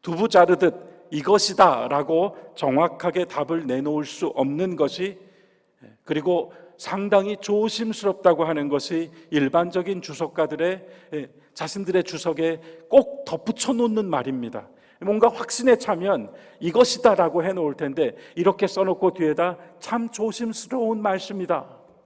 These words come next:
신학사에서도요, 예, 주님의 이 말씀에 대하여서, 예, "가이사의 것은 가이사에게, 하나님의 것은 하나님에게", 이 말씀이 지닌, 예, 미묘함과, 미묘함,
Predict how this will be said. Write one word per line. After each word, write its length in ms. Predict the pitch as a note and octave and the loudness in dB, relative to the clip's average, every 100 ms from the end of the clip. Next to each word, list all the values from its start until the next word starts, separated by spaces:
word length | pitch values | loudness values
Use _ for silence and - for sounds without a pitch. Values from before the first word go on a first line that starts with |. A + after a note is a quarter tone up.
| _ _ _ _ _ _ _ _ - - | _ _ _ _ _ _ _ _ -20 -8
신학사에서도요, 1400 | A3+ A3 A3 - F#3+ F3+ E3 D#3+ D3+ D3 A#3 A3+ - - - - - - | 4 4 4 6 6 6 2 -2 2 4 2 0 -16 -20 -20 -20 -20 -2
예, 220 | D#3+ D3+ | 0 0
주님의 560 | - - G3 G3 G3 F#3+ | -6 -8 -6 -2 -4 -2
이 140 | A3+ | 0
말씀에 540 | A3 G#3+ - G#3 F#3 D#3 | 2 2 0 -4 -2 0
대하여서, 840 | D3 C3+ A#2+ A#2 D#3+ B2 G2+ - _ _ _ | 0 -2 -4 -4 -4 -6 -8 -20 _ _ _
예, 80 | A2 | -12
"가이사의 560 | - G3 G#3+ G#3 G3+ G3 | 4 4 6 6 6 4
것은 280 | G3 F#3+ F3 | 0 -2 0
가이사에게, 840 | E3 E3 E3+ D#3+ D3+ E3 F3 E3+ - - | 2 2 0 0 0 -2 -4 -8 -20 -16
하나님의 500 | - F#3+ F#3 F3+ F3+ | -2 4 4 2 -2
것은 260 | F3+ D#3+ E3 | -4 -4 -6
하나님에게", 760 | D#3+ G3+ G3+ F#3 C#3+ C3+ A2+ G#2 _ _ _ _ | -2 0 2 0 0 -2 -6 -12 _ _ _ _
이 180 | - G2+ | -16 -12
말씀이 600 | A2 C3 - - D#3+ E3 | -10 -8 -8 -8 -6 -6
지닌, 500 | D#3+ D#3 D#3+ E3+ D#3+ - - _ _ C3 | -6 -8 -6 -6 -8 -16 -20 _ _ -20
예, 180 | B2+ - | -20 -20
미묘함과, 1300 | D#3+ E3+ G3 G3 A#3 A3+ E3 E3 C#3 A#2 A2+ A2 - - _ - | -8 -2 -2 2 2 2 0 -4 -4 -2 -2 -4 -16 -20 _ -12
미묘함, 680 | C3 D3 D#3+ A#2+ A2 F2+ | -10 -2 -2 -2 -6 -14